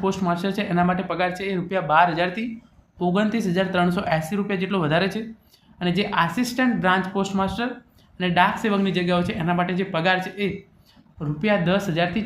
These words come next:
ચોવીસ હજાર ચારસો સિત્તેર રૂપિયા જેટલો છે. તો મિત્રો, આ તો આજનો વીડિયો જેની અંદર આપણે પોસ્ટ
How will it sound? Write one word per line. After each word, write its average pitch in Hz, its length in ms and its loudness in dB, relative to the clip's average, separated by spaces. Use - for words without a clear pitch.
ચોવીસ 180 380 0
હજાર 175 200 2
ચારસો 151 240 0
સિત્તેર 175 320 -4
રૂપિયા 156 240 -2
જેટલો 202 220 -2
છે. 135 100 -6
તો 170 120 -6
મિત્રો, 180 240 0
આ 170 160 6
તો 190 60 0
આજનો 170 320 0
વીડિયો 196 240 0
જેની 160 140 0
અંદર 170 160 2
આપણે 208 200 0
પોસ્ટ 226 260 0